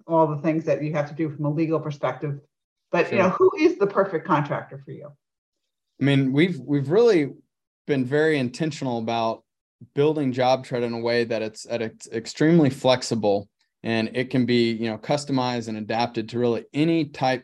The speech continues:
Speaker 2: business that, you know, is, is a jobs-based business. So if you're running construction jobs, then, you know, we, we're a great fit for you. And so, you know, we, we've got probably, I'd say, about a third of our, of our customer base is, uh, you know, like, remodelers,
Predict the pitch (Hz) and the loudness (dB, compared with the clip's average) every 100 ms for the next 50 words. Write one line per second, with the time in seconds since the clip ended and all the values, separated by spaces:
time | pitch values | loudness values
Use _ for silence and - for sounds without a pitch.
0 | 117 123 117 113 110 - 110 110 104 _ | -4 -4 -4 -6 -8 -2 2 2 0 _
1 | _ _ 120 113 104 104 107 98 110 110 | _ _ -4 -4 -2 -2 -4 -4 -4 -4
2 | 104 104 135 131 143 131 120 123 113 120 | -4 -4 2 4 4 2 2 2 2 0
3 | 110 92 - 107 120 165 170 165 147 139 | -2 -2 -8 -6 2 6 6 6 6 4
4 | 139 - - 120 - 143 139 120 107 110 | -2 -16 -4 -4 2 2 4 -2 -2 -2
5 | 98 98 101 - _ _ - 113 113 107 | -2 -6 -10 -20 _ _ -6 -2 0 0
6 | 107 117 107 123 117 131 127 117 127 123 | -2 -4 -2 -2 -2 0 0 2 2 2
7 | - 123 - 107 104 101 104 _ _ 117 | -2 -4 -4 -6 -4 -6 -10 _ _ -4
8 | 117 123 113 110 117 113 120 120 135 135 | 2 4 4 2 0 -2 -2 -2 -2 0
9 | 127 117 117 _ - 156 143 135 123 113 | 2 2 -2 _ -4 -2 0 0 0 -2
10 | - 131 117 113 - _ _ _ _ 123 | -4 -2 0 -2 -8 _ _ _ _ -6
11 | 127 120 113 - 139 143 135 127 120 117 | -2 -2 -4 -2 2 2 2 0 0 -2
12 | - 120 120 113 135 127 - 123 117 113 | -6 -8 -6 -2 0 -2 -2 -2 0 0
13 | 113 - 110 107 110 104 101 - 117 101 | -2 -4 -4 -4 -4 -4 -4 -6 -4 -4
14 | 95 113 123 123 120 120 120 117 117 | -2 2 6 6 6 6 6 4 2